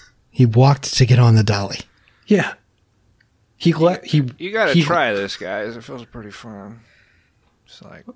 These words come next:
Speaker 3: there's, like, a danger if I lay back, you know?
Speaker 2: Okay.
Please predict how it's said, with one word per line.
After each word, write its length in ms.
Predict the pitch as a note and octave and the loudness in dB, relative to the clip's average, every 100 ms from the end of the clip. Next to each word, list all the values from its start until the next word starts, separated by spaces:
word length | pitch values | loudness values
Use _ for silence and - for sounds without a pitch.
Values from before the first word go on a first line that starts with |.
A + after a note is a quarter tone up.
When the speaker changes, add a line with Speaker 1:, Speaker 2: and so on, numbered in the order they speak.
| _ _ _ _ _ _ _ _ - _ _ _ _ _ - | _ _ _ _ _ _ _ _ -20 _ _ _ _ _ -20
Speaker 3:
there's, 140 | F#2+ | -18
like, 140 | G#2+ | -16
a 80 | G2 | -16
danger 520 | F#2+ G#2 G#2+ A2 G2+ F#2 | -14 -12 -12 -12 -12 -14
if 120 | - | -16
I 60 | D2+ | -16
lay 220 | D#2 F2+ | -16 -16
back, 400 | D2 F#2 G#2 G#2+ | -14 -14 -14 -16
you 60 | A2 | -18
know? 220 | G#2+ A2+ - _ _ _ _ _ _ _ _ _ _ - _ _ _ _ - A#2 | -18 -20 -20 _ _ _ _ _ _ _ _ _ _ -20 _ _ _ _ -12 -10
Speaker 2:
Okay. 360 | G#2 G2 F2+ | -4 -4 -4